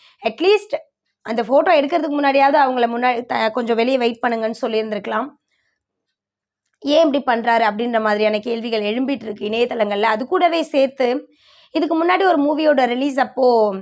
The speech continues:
லதா ரஜினிகாந்த் என்ன பண்ணாங்க, ஒரு பக்கத்துல ஒரு சீட்டோ இல்ல பேக் சைடுல ஒரு சீட்டோ கொடுக்காம வேலை பார்க்க வந்த பெண்மணியை, அதாவது அவங்களோட ஹேண்ட்பேக், அவங்களோட திங்ஸ் எல்லாம் வச்சுட்டு வந்-, கூட வந்த பெண்மணியை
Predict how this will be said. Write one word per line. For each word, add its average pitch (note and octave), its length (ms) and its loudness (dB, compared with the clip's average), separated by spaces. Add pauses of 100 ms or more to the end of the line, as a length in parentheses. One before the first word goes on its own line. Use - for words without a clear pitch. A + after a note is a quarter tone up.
(380)
லதா B3+ 240 2
ரஜினிகாந்த் B3+ 500 2
என்ன A3+ 240 0
பண்ணாங்க, A3 640 0 (320)
ஒரு A3 560 2
பக்கத்துல F4+ 360 0
ஒரு C#4 240 4
சீட்டோ C#4+ 320 2
இல்ல C4+ 160 2
பேக் B3 400 0
சைடுல D#4 200 2
ஒரு B3 240 4
சீட்டோ C#4 320 -2
கொடுக்காம A3+ 600 -2 (1040)
வேலை D4 300 4
பார்க்க D4+ 300 0
வந்த B3 300 0
பெண்மணியை, B3 640 0 (760)
அதாவது B3+ 720 2 (500)
அவங்களோட B3+ 260 2 (100)
ஹேண்ட்பேக், A#3+ 560 0
அவங்களோட A3+ 640 2 (180)
திங்ஸ் B3+ 140 -4
எல்லாம் B3+ 280 2
வச்சுட்டு - 340 -12
வந்-, A3 340 -4
கூட B3+ 220 2
வந்த A3 240 0
பெண்மணியை A3+ 600 -2